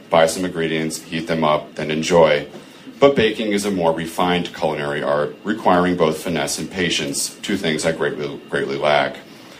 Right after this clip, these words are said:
The sheet cakes came out okay, but when I tried to adhere them together with frosting, I failed to take into account how hot they were.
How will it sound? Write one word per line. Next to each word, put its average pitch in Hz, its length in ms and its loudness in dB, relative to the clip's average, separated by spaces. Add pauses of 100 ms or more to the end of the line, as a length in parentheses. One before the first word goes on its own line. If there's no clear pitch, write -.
(340)
The 120 80 2
sheet 135 280 6
cakes 104 260 0
came 87 200 -2
out 80 140 4
okay, 80 480 4
but 98 100 0
when 113 100 6
I 110 120 6
tried 92 260 2
to 90 80 0
adhere 87 240 0
them 82 140 2
together 80 340 2
with 80 140 -4
frosting, 85 600 2 (260)
I 277 140 2
failed 135 240 6
to 135 80 -2
take 98 220 -2
into 87 240 -6
account 85 380 -2
how 82 140 4
hot 101 320 -2
they 85 120 0
were. 80 340 2